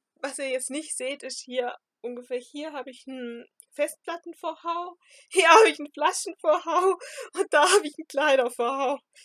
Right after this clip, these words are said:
Ähm, ja, den habe ich, ich habe nämlich alles, was mir vorher gerade noch um mich rumgelegen ist, einfach schnell auf die Seite <laughs> geschmissen, <laughs> damit hier nicht alles so unordentlich aussieht. Und das, ähm, sollte ich jetzt nachher vielleicht mal aufräumen.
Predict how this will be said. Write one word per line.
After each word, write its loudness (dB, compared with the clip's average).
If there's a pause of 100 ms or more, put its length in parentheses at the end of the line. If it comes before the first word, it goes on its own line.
(720)
Ähm, -2
ja, -8 (140)
den -2
habe 2
ich, -18
ich -10
habe -6
nämlich -6
alles, -6
was -6
mir -8
vorher -8
gerade -12
noch -14
um -14
mich -16
rumgelegen -8
ist, -10
einfach -10
schnell -12
auf -18
die -18
Seite -4
<laughs> -
geschmissen, -4
<laughs> 8
damit 8
hier -6
nicht -6
alles -6
so -8
unordentlich -4
aussieht. -8 (680)
Und -2 (200)
das, -4
ähm, -2
sollte -6
ich -20
jetzt -10
nachher -10
vielleicht -14
mal -12
aufräumen. -12